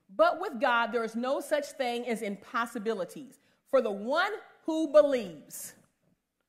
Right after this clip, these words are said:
for the one who believes, there are no impossibilities with God. So when you say, "God, will you really do that?" God, you showed me a vision of it, and I see myself doing it. It's possible.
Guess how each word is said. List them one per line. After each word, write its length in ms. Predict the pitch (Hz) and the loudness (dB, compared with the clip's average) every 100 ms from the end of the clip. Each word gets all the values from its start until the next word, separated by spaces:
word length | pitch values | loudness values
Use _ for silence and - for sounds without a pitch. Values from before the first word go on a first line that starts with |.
| _ _ _ - | _ _ _ 2
for 120 | 339 | 6
the 100 | 302 | 6
one 300 | 277 415 453 | 6 6 4
who 60 | - _ | 0 _
believes, 540 | - 349 403 349 269 - 208 | 2 4 4 4 2 -2 10
there 180 | 370 | 12
are 20 | 339 | 12
no 420 | 285 330 392 392 | 8 6 6 4
impossibilities 960 | 339 339 - 311 302 233 294 254 247 190 | -2 -4 -2 -2 0 -2 0 0 -2 -4
with 140 | 185 | -4
God. 300 | 175 147 - - _ _ _ _ _ _ _ _ _ _ - | -4 -4 -10 -20 _ _ _ _ _ _ _ _ _ _ -2
So 100 | 302 | 0
when 100 | 294 | 0
you 80 | |
say, 200 | 285 254 | -2 -4
"God, 340 | 226 269 269 247 | -6 -6 -8 -10
will 80 | 285 | -10
you 140 | 311 | -10
really 240 | 311 294 | -10 -12
do 160 | 262 294 | -10 -10
that?" 260 | 302 302 - _ _ _ | -10 -16 -20 _ _ _
God, 180 | 311 277 | -8 -6
you 80 | |
showed 280 | 311 - 302 | -8 -8 -8
me 140 | 262 247 | -6 -6
a 60 | |
vision 320 | 226 277 240 | -6 -6 -6
of 160 | 196 175 | -8 -10
it, 120 | 180 _ _ _ _ | -14 _ _ _ _
and 100 | 247 | -6
I 80 | 277 | -6
see 220 | 277 294 | -8 -10
myself 440 | 262 208 - 202 185 | -8 -10 -14 -16 -16
doing 240 | 208 170 | -20 -20
it. 100 | _ _ _ _ _ _ _ | _ _ _ _ _ _ _
It's 160 | 339 - | -4 0
possible. 540 | - 226 - 180 156 | 0 0 -4 -12 -14